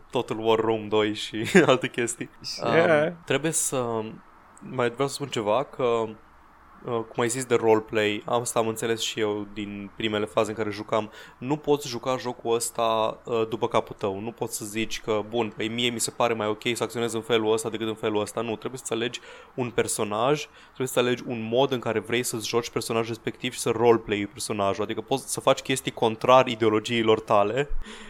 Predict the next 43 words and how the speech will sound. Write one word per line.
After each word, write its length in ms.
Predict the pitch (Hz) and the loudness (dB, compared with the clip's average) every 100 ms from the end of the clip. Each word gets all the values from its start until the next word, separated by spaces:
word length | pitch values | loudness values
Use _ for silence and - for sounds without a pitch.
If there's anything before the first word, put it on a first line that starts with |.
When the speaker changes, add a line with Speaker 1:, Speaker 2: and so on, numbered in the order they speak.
| - - | -18 -4
Speaker 1:
atâta 200 | 127 127 | -2 0
timp 180 | 127 131 | -2 -4
cât, 240 | 127 110 - | -4 -4 0
uh, 140 | 113 | 0
îți 200 | 120 - | 0 -2
menții 640 | 113 110 - 127 127 123 127 | -4 -2 -2 0 0 0 -2
o 60 | 113 | -6
politică 400 | - 117 131 127 | -4 -4 -2 -4
consistentă 960 | 123 110 - - 117 107 104 104 101 - - | -4 -4 -4 0 2 2 0 -6 -6 -14 -12
cu 200 | 117 113 | -10 -6
personajul 500 | 113 117 113 113 113 | -4 0 0 0 -4
pe 100 | 113 | -4
care 220 | 113 107 | -2 -2
îl, 160 | 104 - - | -4 -10 -12
care 260 | - 110 104 | -4 0 0
îl 200 | 104 107 | -2 -2
alegi 280 | 110 113 - | -2 -2 -2
ca 80 | 117 | -6
și 160 | - | -6
lider, 440 | 104 113 123 131 127 | -6 -4 0 0 -2
uh, 200 | 127 127 110 107 107 | -4 -4 -2 -2 0
vei 120 | 113 | 0
avea 140 | 113 | 0
succes 260 | 117 - 107 | -2 -6 -6
mai 120 | 107 | -4
mare 340 | 101 98 98 - - | 2 0 0 -10 -14
în 80 | - | -14
Crusader 320 | - 113 139 | -8 -2 2
Kings 280 | 147 147 147 | 2 2 2
Speaker 2:
Mm, 200 | 147 147 143 139 | 2 2 0 -2
Speaker 1:
decât... 180 | 113 107 | -4 -8
Uh, 140 | 113 110 135 190 226 240 240 | -8 -4 0 0 0 0 0
Speaker 2:
nu 200 | 247 247 - | 0 0 -2
chiar. 540 | - 156 135 113 110 | -8 4 8 10 8
You 100 | 143 208 | 6 0
can 140 | 285 | -2
play 260 | 196 165 143 | 0 2 4
by 220 | 131 123 | 6 6
the 100 | 110 | 6
numbers 560 | 107 98 98 120 220 - | 4 4 4 4 4 0
în 120 | 120 | -2
Crusader 400 | 113 120 107 104 | -2 0 0 2
Kings. 400 | 123 175 214 | 2 2 0